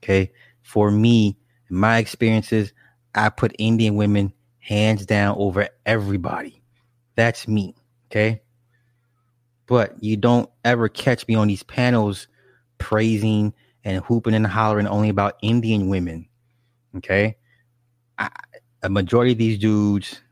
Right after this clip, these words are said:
they're either with Asian women, they fancy Asian women. They're always talking about going to these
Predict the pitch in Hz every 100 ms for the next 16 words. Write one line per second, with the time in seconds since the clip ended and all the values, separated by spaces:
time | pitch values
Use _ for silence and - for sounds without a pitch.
0 | _ _ _ _ _ 101 101 104 104 101
1 | 98 95 92 95 110 - 110 113 113 113
2 | 110 113 113 113 113 - _ _ _ _
3 | _ _ - 92 98 98 - - 110 113
4 | - 110 - 107 110 110 104 107 104 107
5 | 107 107 _ _ - 87 104 - 110 110
6 | 107 107 - 110 98